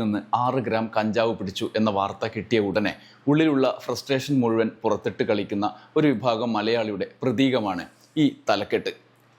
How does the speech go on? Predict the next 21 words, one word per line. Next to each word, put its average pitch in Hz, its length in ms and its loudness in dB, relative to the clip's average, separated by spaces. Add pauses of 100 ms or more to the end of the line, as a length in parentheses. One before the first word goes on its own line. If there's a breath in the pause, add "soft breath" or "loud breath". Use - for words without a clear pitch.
അത് 135 100 4 (240)
ഒരു 139 160 2 (300)
ചാനലിൻ്റെ 143 500 2
മാത്രം 127 340 0
പ്രശ്നമല്ല, 101 360 -6 (220)
മൊത്തത്തിൽ 127 380 0 (180)
അങ്ങനെ 123 260 2
ഒരു 123 140 -2
സമീപനം 110 420 0 (180)
ഇന്നലെയുള്ള, 113 400 2 (360 loud breath)
ഇന്നലെയും, 113 380 4 (220)
ഏഹ്, 98 180 0
ഇന്നുമായി 113 460 2
നമുക്ക് 101 320 -4
മാധ്യമങ്ങളിൽ 101 520 0
നിന്ന് 98 220 -2
കാണാം. 87 240 -2 (680 soft breath)
വേടൻ 175 380 4
അറസ്റ്റിലായത് 147 580 2 (340 loud breath)
കഞ്ചാവ് 135 500 2 (180)
മുറിയിൽ 127 220 2